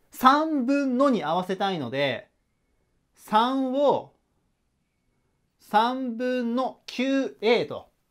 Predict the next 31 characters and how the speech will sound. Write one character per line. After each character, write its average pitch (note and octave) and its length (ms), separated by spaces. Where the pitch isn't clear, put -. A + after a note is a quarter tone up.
変 C3 180
え - 20
ま A2 180
す。 - 100
も G#3 120
と C4 80
も C#4+ 100
と D4 120
が F#3+ 100
一 D3+ 260
分 A3 180
の A3 120
三 G#3+ 240
だ G#3+ 100
か C3 80
ら - 80
ね。 B2+ 140
な B3 80
の C4 120
で、 B3+ 180
三 A3+ 260
分 A3+ 120
の A3+ 100
九 A3+ 160
引 G3+ 80
く F#3+ 80
三 F3 280
分 E3+ 160
の E3+ 120
一 E3 200
で、 G3 360